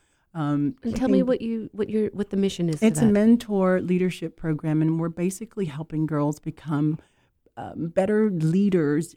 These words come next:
Speaker 1: um, in their community, helping them find their passion, their dreams. It's not singing. The, the program is called Find Your Voice, but it's finding what you love to do. We
Speaker 2: Mm.
Speaker 1: help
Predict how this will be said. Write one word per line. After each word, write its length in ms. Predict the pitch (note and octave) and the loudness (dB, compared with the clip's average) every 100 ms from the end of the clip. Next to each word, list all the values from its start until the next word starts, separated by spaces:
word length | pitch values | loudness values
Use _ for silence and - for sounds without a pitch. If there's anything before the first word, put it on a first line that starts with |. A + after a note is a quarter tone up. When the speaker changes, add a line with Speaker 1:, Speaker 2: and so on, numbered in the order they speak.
| - | -4
Speaker 1:
um, 320 | E3 C#3 D#3 | -2 -2 2
in 140 | F3 | 2
their 120 | F3 | 2
community, 680 | E3+ E3 E3+ E3 F3 E3 D3+ | -2 -2 2 4 4 2 0
helping 400 | C#3 D#3+ - F#3 | -2 -4 -2 -2
them 180 | E3+ E3 | 2 0
find 400 | - D#3+ D3+ D3+ | 0 -2 2 2
their 120 | C#3 | 2
passion, 680 | C#3 - A#2 - - C#3 C#3 | -2 -10 -12 -12 -2 4 4
their 140 | C#3+ | 4
dreams. 400 | C#3 D#3 D3 C#3 | 0 4 4 4
It's 200 | C#3+ - | 2 -2
not 260 | F3+ G3 - | -2 -2 -8
singing. 440 | - F#3+ E3+ C#3+ | -2 2 2 2
The, 80 | D3 | 0
the 180 | D3+ D#3 | -2 -6
program 420 | - G3+ A3 G#3 | -2 -2 0 0
is 80 | D#3+ | -2
called 220 | - D3+ D3 | -6 -14 -12
Find 320 | E3+ D#3 D3+ | -8 -4 -2
Your 80 | D3 | -2
Voice, 420 | C3 C#3 B2+ - _ _ _ | -2 -2 -2 -4 _ _ _
but 120 | F3+ | -8
it's 180 | E3+ - | -8 -8
finding 480 | - F3 F#3+ F#3+ F3 | -10 -2 0 0 0
what 200 | D#3 - D3 C3+ | 0 -2 -8 -6
you 140 | F3 E3 | -4 -2
love 340 | D3 C#3+ - | -4 -8 -12
to 100 | _ | _
do. 260 | C#3+ C3 A2+ | -4 0 0
We 300 | B2+ E3 F3 | 2 2 2
Speaker 2:
Mm. 160 | F#3 F3+ | 2 -2
Speaker 1:
help 280 | D#3+ D#3+ | -4 -4